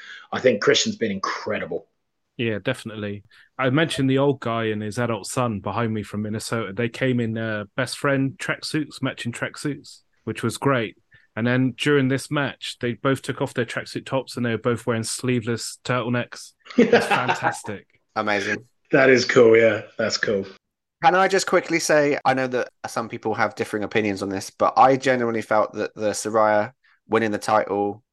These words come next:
Speaker 3: moment was a feel-good moment and something that British wrestling doesn't get much chance to kind of pat itself on the back because of situations beyond fans' control.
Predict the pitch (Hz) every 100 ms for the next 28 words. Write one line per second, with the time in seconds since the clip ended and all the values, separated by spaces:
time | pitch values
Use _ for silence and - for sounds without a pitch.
0 | - 107 104 95 82 98 101 - 107 104
1 | 101 98 95 98 - _ _ - 101 98
2 | 98 95 - _ - 135 120 131 117 113
3 | 107 - _ 143 131 127 131 123 123 117
4 | 110 110 - _ _ - 135 127 101 127
5 | - 113 120 - - - - - 131 117
6 | 107 - - - 107 104 104 - - -
7 | - 113 120 113 113 104 104 110 - -
8 | - 107 107 101 101 95 - - - -
9 | 110 104 113 104 95 110 104 104 95 -
10 | 110 107 107 - 92 98 98 95